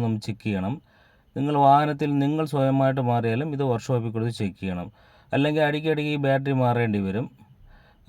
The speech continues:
സമയവും കാശും നഷ്ടമാണ്. ഇത് കൃത്യമായ രീതിയിൽ ചെക്ക് ചെയ്തിട്ട് വേണം പുതിയ ബാറ്ററി മാറേണ്ടത്, അല്ലെങ്കിൽ അതിൻ്റെ സെല്ല് വീക്കാവും, ബാറ്ററി കംപ്ലൈൻറ്റ് എടുത്ത് കളയേണ്ട ഒരു അവസ്ഥയിലേക്ക് മാറും. ഇനി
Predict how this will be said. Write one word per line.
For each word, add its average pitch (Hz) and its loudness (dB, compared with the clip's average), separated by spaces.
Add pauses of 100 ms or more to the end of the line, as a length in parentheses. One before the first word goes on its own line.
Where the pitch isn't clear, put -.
(160)
സമയവും 147 0 (440)
കാശും 127 0
നഷ്ടമാണ്. 101 -4 (600)
ഇത് 139 0 (680)
കൃത്യമായ 151 -2 (120)
രീതിയിൽ 135 0 (840)
ചെക്ക് 139 0
ചെയ്തിട്ട് 135 2
വേണം 127 0 (100)
പുതിയ 135 -2 (120)
ബാറ്ററി 110 0
മാറേണ്ടത്, 92 -4 (100)
അല്ലെങ്കിൽ 120 -2
അതിൻ്റെ 120 -4
സെല്ല് 131 0
വീക്കാവും, 98 -2 (1000)
ബാറ്ററി 127 0
കംപ്ലൈൻറ്റ് 104 2
എടുത്ത് 120 -4
കളയേണ്ട 117 0
ഒരു 104 0
അവസ്ഥയിലേക്ക് 98 -4
മാറും. 87 -10 (840)
ഇനി 147 -2